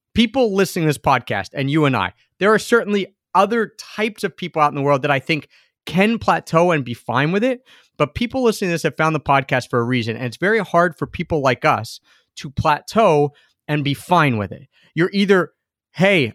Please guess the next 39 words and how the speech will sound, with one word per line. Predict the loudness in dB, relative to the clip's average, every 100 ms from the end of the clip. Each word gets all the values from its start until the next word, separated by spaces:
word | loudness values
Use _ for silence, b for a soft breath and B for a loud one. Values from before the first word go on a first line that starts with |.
| 0
okay, | 0 2 0 0
I'm | 0
plateauing, | 0 0 2 2 4 4
but | 2
this | 0 -4
is | -4
gonna | 2 2 2
take | 0 -2
a | -2
downward | 0 0 2 0 -4
trend | 0 2 2 2 -2 b b b
because | -6 -4 -4 2 2 0 -4
I | -4 -2
don't | -2 -2 -2 -2
want | -8 -2 -4 -4
this | -6 -6 -6 -6
ultimately," | -6 -4 -4 0 0 0 _ _ _ _ _ _ _ _ 0
or, | 4 6 6 4 0 _ _ _ _ _ _ _ _ 0
"I'm | 2 4
going | 4 4 2
to | -2
do | 0 4 4
something | 4 0 2 -2 -2 -8 b b
to | -8 -6
start | 2 4 4 2
moving | 0 2 0 -2 2
up | 2 0 -18 _ -2
the | 2
ladder." | 2 2 -4 -8 b b b -4
And | 0
so | 2 2
to |
go | 2 4 4
from | 2 -2
a | -2
six | -4 -4 -4
to | -4
a | -4
ten | 0 0 2 0